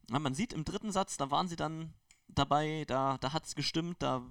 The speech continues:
war die Mannschaft auch kompakt zusammen und dann, dann ist es möglich, aber sie haben's nicht halten können, weil dann eben einmal, und das muss man ja auch mal erwähnen, in der vierten Klasse dann,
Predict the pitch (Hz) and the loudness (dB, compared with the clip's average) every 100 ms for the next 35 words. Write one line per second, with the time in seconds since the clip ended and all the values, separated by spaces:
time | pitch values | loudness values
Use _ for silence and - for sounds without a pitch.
0 | - - 113 131 131 127 147 - - - | -16 0 0 2 -2 -2 -2 -2 -2 0
1 | 127 196 - - 156 160 170 - - - | 2 2 2 -4 -2 -2 -4 -12 -20 -20
2 | - - - 117 120 143 147 151 - _ | -20 -14 -2 2 2 0 -4 -8 -14 _
3 | - 131 139 - 156 151 135 143 175 185 | -4 -2 -2 -2 -2 0 2 2 -2 -4
4 | - 120 127 123 - _ _ _ - 120 | -4 0 0 0 -4 _ _ _ -6 0
5 | 143 165 - - - 143 170 - 156 170 | 0 0 -4 -8 -4 0 0 2 0 -2
6 | 160 160 165 143 131 139 143 139 120 151 | -4 -4 -2 -2 0 0 -2 2 2 4
7 | 143 151 - - - 131 143 - - 117 | 4 2 0 -10 -2 2 4 4 4 4
8 | 135 156 143 131 139 139 127 123 120 139 | 4 4 2 2 2 2 0 0 0 -2
9 | 127 - 127 131 127 127 | 0 0 0 2 0 0